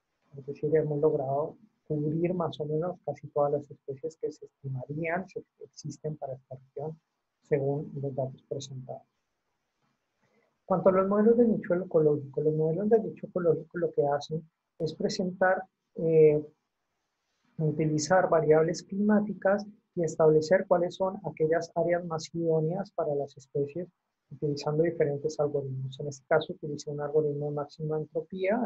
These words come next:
eh, con el programa Maxent, que lo va, lo que va a encontrar son aquellas áreas que son más idóneas climáticamente para las especies a partir de,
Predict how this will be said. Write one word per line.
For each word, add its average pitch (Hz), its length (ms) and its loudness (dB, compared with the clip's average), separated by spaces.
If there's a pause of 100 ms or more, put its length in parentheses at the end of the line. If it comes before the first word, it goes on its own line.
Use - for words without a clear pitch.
eh, 156 80 -8
con 143 140 -10
el 139 160 -12
programa 135 400 -4
Maxent, 185 640 -4 (300)
que 151 80 -4
lo 143 140 -2
va, 139 320 -2
lo 139 200 -6
que 143 100 -10
va 135 140 -6
a 135 40 -6
encontrar 170 520 -2 (360)
son 151 100 -6
aquellas 160 400 0
áreas 160 260 2
que - 120 -10
son 147 200 -6
más 156 240 -4
idóneas 165 460 0
climáticamente 151 720 -4
para 160 200 0
las 175 200 -2
especies 208 560 -2
a 165 100 0
partir 185 540 0
de, 180 260 4